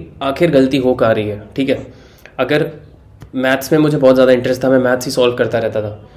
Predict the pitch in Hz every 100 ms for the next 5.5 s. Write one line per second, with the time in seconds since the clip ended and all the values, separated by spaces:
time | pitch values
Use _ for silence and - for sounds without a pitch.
0 | - - - 127 131 131 127 139 127 120
1 | 123 120 123 135 120 110 117 113 - -
2 | - - - 160 220 208 208 180 151 147
3 | 180 110 - - - 139 135 151 117 104
4 | - - - - 139 151 156 151 139 -
5 | 180 127 127 117 117